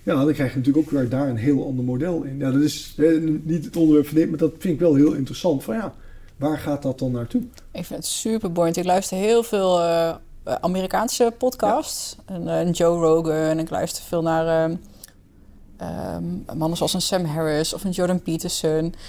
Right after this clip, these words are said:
Speaker 2: En elke keer dan komt het, eh, Universal Basic Income voorbij. En dan hoor je voor en dan weer tegen. Ja, je kan als niet-econoom of niet politi-, niet,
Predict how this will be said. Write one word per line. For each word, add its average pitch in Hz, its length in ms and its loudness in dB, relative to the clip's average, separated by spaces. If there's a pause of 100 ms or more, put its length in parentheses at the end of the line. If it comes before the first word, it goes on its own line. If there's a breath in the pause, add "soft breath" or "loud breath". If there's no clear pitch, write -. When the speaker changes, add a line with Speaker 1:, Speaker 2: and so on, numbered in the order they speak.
(440 loud breath)
Speaker 2:
En - 180 -2
elke 247 320 2
keer 208 120 4
dan 185 160 -2
komt 180 240 -6
het, - 220 -4
eh, 156 400 2
Universal 185 480 0
Basic 170 300 -2
Income 240 400 4
voorbij. 196 580 4
En 170 60 -6
dan 165 140 -2
hoor 160 200 0
je 151 100 0
voor 196 440 2
en 170 100 -2
dan 165 140 -2
weer 165 140 0
tegen. 220 580 2 (480)
Ja, - 480 -12 (300)
je 190 100 -4
kan 196 200 0
als 180 200 2
niet-econoom 208 880 2
of 180 160 -6
niet 202 240 0
politi-, 190 440 0
niet, 214 280 0